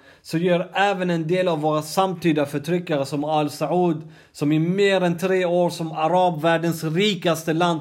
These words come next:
har bombat sönder och samman arabvärldens fattigaste land. Just den striden är, precis som Sayyid Nasrallah säger, en strid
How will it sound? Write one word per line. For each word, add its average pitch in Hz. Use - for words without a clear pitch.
har 156
bombat 175
sönder 185
och 165
samman 196
arabvärldens 160
fattigaste 160
land. 120
Just 147
den 170
striden 127
är, 131
precis 156
som 139
Sayyid 131
Nasrallah 143
säger, 127
en 127
strid 170